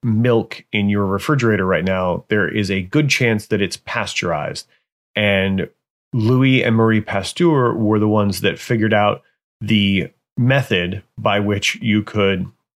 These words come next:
pasteurize things like milk,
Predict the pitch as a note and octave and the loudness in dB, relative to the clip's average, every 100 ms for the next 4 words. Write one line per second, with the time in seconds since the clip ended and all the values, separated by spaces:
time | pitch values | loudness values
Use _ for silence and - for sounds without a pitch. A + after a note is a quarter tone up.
0 | _ _ _ _ _ _ _ _ - - | _ _ _ _ _ _ _ _ -20 -10
1 | - A#2 A2+ - G#2 G2 F#2 - _ A#2+ | -4 -2 -2 0 2 2 0 -6 _ -2
2 | G#2 F2+ - - G2 F#2 F2+ F2 D#2+ B2+ | 0 -2 -6 -2 0 0 -2 -4 -4 -8